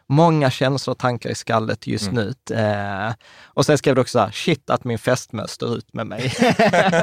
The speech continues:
Speaker 1: Men kan du inte,
Speaker 2: Mm.
Speaker 1: kan du inte liksom
Speaker 2: Mm.
Speaker 1: beskriva, för jag tror att det, jag tror att det är många som
Speaker 2: Mm.
Speaker 1: känner igen sig. Och det är därför jag tror också ibland att du och jag, Karo, har haft så svårt att nå ut med det här med företag. För vi har så här
Speaker 2: Mm.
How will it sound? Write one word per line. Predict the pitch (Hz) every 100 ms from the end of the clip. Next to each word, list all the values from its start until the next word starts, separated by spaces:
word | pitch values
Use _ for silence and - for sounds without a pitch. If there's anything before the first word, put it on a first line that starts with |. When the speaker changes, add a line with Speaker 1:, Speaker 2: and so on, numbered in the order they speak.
| 180 160 - - - 127 _ _ - 320 339 - -
Speaker 1:
Men | 185
kan | 185 202
du | 220
inte, | 214
Speaker 2:
Mm. | 196
Speaker 1:
kan | 117 190
du |
inte | 220 190
liksom | 175 175
Speaker 2:
Mm. | 175 180
Speaker 1:
beskriva, | 170 208
för | 185
jag | 185 190
tror | - 220 185 170
att | -
det, | 180 175
jag | 165
tror | - 185
att |
det | 185
är |
många | 180 196 202 165 143
som | 139 160 147
Speaker 2:
Mm. | 82
Speaker 1:
känner | - 156 156
igen | 175
sig. | - 127 123 151 - - - _ -
Och | 151 -
det | 160
är |
därför | 156 160 135 180
jag | 175
tror | 165
också | - 135
ibland | 127 131 120
att | -
du | 143 131
och |
jag, | 160 120
Karo, | - 123
har | -
haft | 123 -
så | -
svårt | - 120 107 -
att | 120
nå | 131
ut | 147 120 -
med | - 185
det |
här | 160
med | 127 117
företag. | - 123 120 104 - 107 120
För | 127
vi | 131
har |
så | 117
här |
Speaker 2:
Mm. | 139